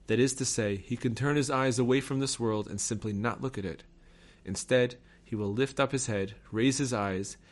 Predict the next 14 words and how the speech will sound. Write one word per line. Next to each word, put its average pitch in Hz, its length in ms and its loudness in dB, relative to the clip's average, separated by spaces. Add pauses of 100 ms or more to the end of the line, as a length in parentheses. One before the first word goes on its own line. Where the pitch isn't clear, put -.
(160)
and 113 100 -2
look 135 160 -2
above 139 460 4
this 113 140 -2
tiny 127 320 0
little 113 260 4
world 107 320 2
which 104 160 -6
is 101 100 -4
obstructing 101 640 -2
and 92 140 -2
blocking 107 400 -4
his 95 160 -6
vision. 95 420 -4